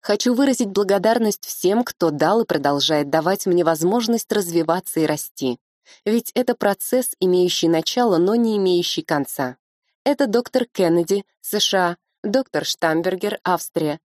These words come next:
доктор Джанакирам, Индия, профессор Крюков, профессор Вишняков и доктор Шемякин. Отдельную благодарность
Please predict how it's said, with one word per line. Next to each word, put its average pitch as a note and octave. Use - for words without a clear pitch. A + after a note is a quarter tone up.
доктор B3+
Джанакирам, G#3
Индия, E3+
профессор B3
Крюков, F#3+
профессор D3+
Вишняков D3+
и C#4
доктор F3+
Шемякин. C#3+
Отдельную E3+
благодарность D3+